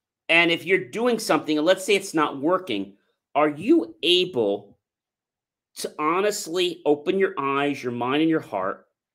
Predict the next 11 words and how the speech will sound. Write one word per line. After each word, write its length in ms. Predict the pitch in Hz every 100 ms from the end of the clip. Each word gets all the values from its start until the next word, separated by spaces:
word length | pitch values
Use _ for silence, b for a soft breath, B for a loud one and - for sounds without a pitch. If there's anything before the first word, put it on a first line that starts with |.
| _ -
and 220 | 135 139
listen 340 | 156 190 214 208
to 120 | 190
people's 500 | 190 170 - 165 156
feedback 680 | - 147 113 104 87 85 - _ _ _ _ _ _ _ -
and 160 | 135
change 600 | 127 - - 135 131 131 120
your 120 | 127
course 460 | - - 113 110
of 120 | 107 -
direction? 600 | 95 95 80 - -